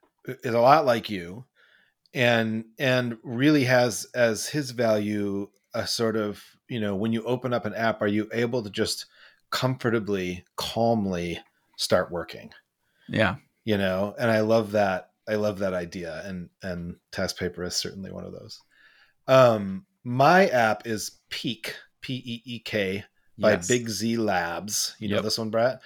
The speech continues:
Speaker 2: I do.
Speaker 1: So it's a, it's a paid app. It's around eight bucks, and it's a Quick Look extension for your Mac. And it's a <laughs> wild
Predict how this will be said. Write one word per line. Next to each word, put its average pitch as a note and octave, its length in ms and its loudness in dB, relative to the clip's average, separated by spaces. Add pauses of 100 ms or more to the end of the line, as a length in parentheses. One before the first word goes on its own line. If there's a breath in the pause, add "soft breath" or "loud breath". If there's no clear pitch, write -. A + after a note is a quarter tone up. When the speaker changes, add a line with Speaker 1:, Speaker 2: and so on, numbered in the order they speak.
(200 loud breath)
Speaker 2:
I - 80 -2
do. G2 160 0
Speaker 1:
So A#2+ 640 4
it's C3 260 0
a, A#2+ 280 4
it's B2+ 200 -4
a A2+ 340 0
paid C3+ 340 0
app. G#2+ 300 2
It's - 100 -6
around G#2 160 -2
eight B2 220 -4
bucks, - 460 -4 (420 loud breath)
and A2+ 160 -2
it's A2 160 -4
a G#2+ 60 -2
Quick - 360 -2
Look A2 220 0
extension F#2+ 720 -4
for G2+ 100 -4
your G2 120 0
Mac. G2 460 -4 (100)
And G#2 560 0 (100)
it's - 500 -4 (280)
a A#2 100 2
<laughs> - 0 -
wild B2 1080 2